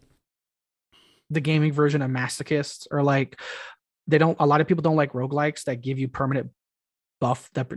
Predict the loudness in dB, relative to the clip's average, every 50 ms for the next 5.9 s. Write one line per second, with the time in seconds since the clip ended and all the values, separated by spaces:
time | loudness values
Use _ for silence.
0 | -4 0 0 2 2 0 0 0 0 2 2 0 0 0 2 2 4 4 2 2
1 | 0 0 -2 0 2 0 0 0 -2 -4 -4 -2 -2 0 0 0 2 2 4 2
2 | 2 0 -4 -16 -8 _ 4 4 6 6 6 4 2 2 0 -2 -6 -8 -10 -10
3 | -10 -10 -8 _ -6 -2 0 2 2 4 2 4 4 4 6 4 4 2 0 0
4 | 0 0 0 -2 -2 -4 -4 -4 -4 -4 -2 -2 -2 -2 -2 -2 -2 -2 -2 -2
5 | -4 -4 -6 -8 _ -4 -2 -2 0 0 -2 -2 -2 -2 -2 -2 -2 -2